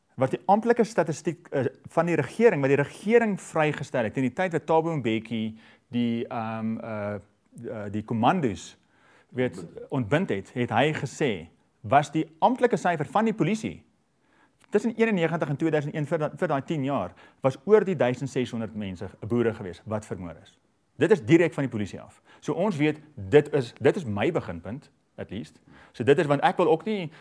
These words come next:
in hierdie ding vasgeval word, want dit is soveel, dan sê hulle, "Maar hoe bewys jy dit nie?" Nou, ons kan, duisend seshonderd kan dit bewys, dis wat die regering ophou en sê, dit was die syfer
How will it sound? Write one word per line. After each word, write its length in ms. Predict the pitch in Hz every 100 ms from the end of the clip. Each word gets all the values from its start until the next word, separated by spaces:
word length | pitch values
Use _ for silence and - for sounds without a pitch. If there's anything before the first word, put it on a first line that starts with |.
| - - 143
in 80 |
hierdie 160 | 135 131
ding 140 | 139
vasgeval 500 | 139 135 135 135 127 107
word, 240 | 113 117
want 120 | 107
dit 120 | 110
is 100 | 123
soveel, 300 | - 135 131
dan 100 | 110
sê 40 | 104
hulle, 120 | 123
"Maar 120 | 107
hoe 180 | 104 151
bewys 440 | 143 113 104 104
jy 120 | - 117
dit 180 | -
nie?" 140 | - - 127 -
Nou, 220 | - 113 139
ons 160 | 151 127
kan, 140 | 170 165
duisend 280 | 131 127 143
seshonderd 320 | 147 135 123
kan 100 | 123 117
dit 140 | 107
bewys, 380 | 92 107 120 90
dis 160 | 87 117
wat 80 | 123
die 80 | 110
regering 420 | 101 135 127 110
ophou 260 | 104 104 95
en 100 | 95
sê, 240 | - 87
dit 160 | 92 98
was 120 | 104
die 80 | 98
syfer 300 | - 107 -